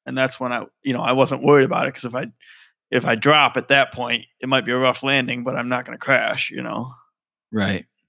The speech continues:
Speaker 2: And, and that's the answer. And that's, you know, the, the weight, doing a weight and balance may have uncovered what that was.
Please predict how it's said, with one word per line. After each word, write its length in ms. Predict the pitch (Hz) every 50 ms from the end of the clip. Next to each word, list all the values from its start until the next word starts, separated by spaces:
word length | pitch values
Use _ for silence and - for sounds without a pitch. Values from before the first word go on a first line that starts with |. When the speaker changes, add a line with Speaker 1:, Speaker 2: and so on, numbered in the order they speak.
| _ _ _ _ - - - - _
Speaker 2:
And, 240 | - 127 131 147 -
and 160 | 156 139 139
that's 220 | 143 151 156 147 -
the 160 | 139 131 127
answer. 340 | 135 143 143 135 - 123 113 107
And 260 | - 123 113 113 117
that's, 260 | 127 131 131 - -
you 180 | 139 135 127 113
know, 160 | 113 113 110
the, 180 | 113 110 -
the 120 | 131 123 135
weight, 400 | 139 160 160 151 - - 131 120
doing 280 | 117 135 143 143 139 131
a 60 | 123
weight 160 | 127 135 131
and 80 | 131 117
balance 340 | 127 131 131 127 127 127 120
may 280 | 113 117 120 131 131
have 200 | 127 120 110 107 90
uncovered 720 | 117 120 123 123 113 - - 113 113 107 123 123 127 120
what 200 | 120 120 123 123
that 160 | 127 117 107
was. 140 | 117 127 127